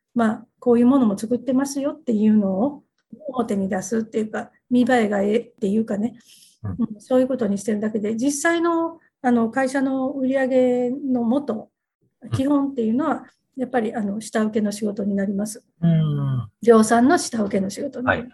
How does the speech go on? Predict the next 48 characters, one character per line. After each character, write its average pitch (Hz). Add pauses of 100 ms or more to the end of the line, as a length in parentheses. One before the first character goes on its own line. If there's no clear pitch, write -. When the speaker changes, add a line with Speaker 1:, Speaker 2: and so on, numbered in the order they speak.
(140)
Speaker 2:
は -
い。 - (440)
そ -
の 208
下 208
請 208 (340)
け 196
の 185
仕 -
事 175
は、 170 (480)
も 113
う 110
売 117
り 117
上 110
げ 104
が 104
増 98
え 101
た 95
と 90
い 85
う -
か、 87 (240)
あ -
の、 90
拡 123
大 107
し -
て 110
い -
か 107
れ 101
て 101
た 90
ん 80
で 80
し -
ょ 80
う -
か？ - (1160)
Speaker 1:
そ 330
う 294
で 247
す。 240
そ 262
の、 254